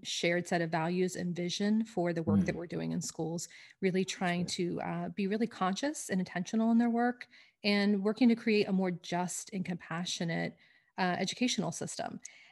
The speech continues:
Speaker 1: And so they are, uh, they're writing for me, and they are also guests on the podcast. And I'm just really excited to kind of move from a brand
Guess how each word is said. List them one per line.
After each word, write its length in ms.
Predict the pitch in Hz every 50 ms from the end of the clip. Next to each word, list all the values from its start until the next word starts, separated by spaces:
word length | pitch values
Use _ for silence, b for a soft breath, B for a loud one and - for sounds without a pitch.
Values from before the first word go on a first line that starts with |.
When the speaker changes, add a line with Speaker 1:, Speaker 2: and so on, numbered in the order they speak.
| B B
Speaker 1:
And 200 | 196 190 196 196
so 380 | - - 214 190 185 185 185 180
they 380 | 180 202 202 208 220 226 214 -
are, 600 | - 190 185 180 185 185 180 175 175 175 - -
uh, 280 | 185 185 175 175 175 -
they're 160 | 180 185 175 170
writing 440 | 175 190 233 254 254 285 302 269
for 240 | 240 - - 294 285
me, 280 | 285 285 285 285 277 262
and 120 | 220 202
they 120 | 202 196 190
are 120 | 175 -
also 320 | - 180 - - 190 180
guests 300 | 180 - 190 190 - -
on 80 | 190 175
the 80 | 170 175
podcast. 720 | - - 233 233 233 - 240 220 214 214 202 - - 196
And 100 | 185 185
I'm 100 | 185 180
just 200 | - 180 - 185
really 180 | 185 180 175
excited 420 | 180 - - - 165 165 170 - -
to 160 | - 185 170 175 - - -
kind 160 | - 202 196
of 120 | 190 190
move 320 | 196 185 180 185 180 170 -
from 500 | - - 175 170 170 170 170 170 170 170 170 b b b b b b b b b b b b _ _ -
a 120 | - 202 202
brand 560 | 185 190 - 226 233 240 247 254 247 247